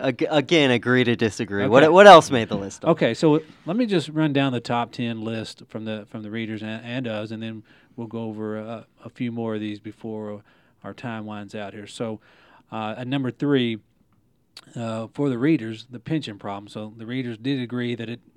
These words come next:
Speaker 2: the pension problem did belong in the top ten. So,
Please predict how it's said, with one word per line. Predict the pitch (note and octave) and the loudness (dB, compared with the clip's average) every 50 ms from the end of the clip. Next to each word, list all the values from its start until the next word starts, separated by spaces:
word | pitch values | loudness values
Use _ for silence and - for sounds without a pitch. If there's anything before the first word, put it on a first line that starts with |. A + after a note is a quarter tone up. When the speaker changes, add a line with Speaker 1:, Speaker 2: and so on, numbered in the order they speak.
| - C3 C#3+ | -20 -20 -20
Speaker 2:
the | B2 G#2+ | -16 -8
pension | - C#3+ C#3+ C3 - B2 A2 | -4 -4 -4 -4 -6 -10 -6
problem | B2 B2 A#2+ A#2 A2+ A2 | -6 -4 -4 -4 -6 -6
did | B2 C3 A#2+ | -8 -8 -6
belong | A2+ A#2+ A#2+ A#2+ A#2+ A#2 A#2+ A#2 | -6 -8 -6 -6 -6 -8 -8 -10
in | G#2+ - - - _ _ _ _ - A#2+ | -14 -16 -20 -20 _ _ _ _ -16 -16
the | A2 | -12
top | - - B2 A2+ G#2 - | -8 -6 -6 -6 -6 -8
ten. | - C3 A2+ G2+ G2+ G2 | -10 -10 -10 -10 -10 -14
So, | - - - G#2+ G#2 G2+ | -14 -12 -10 -10 -10 -10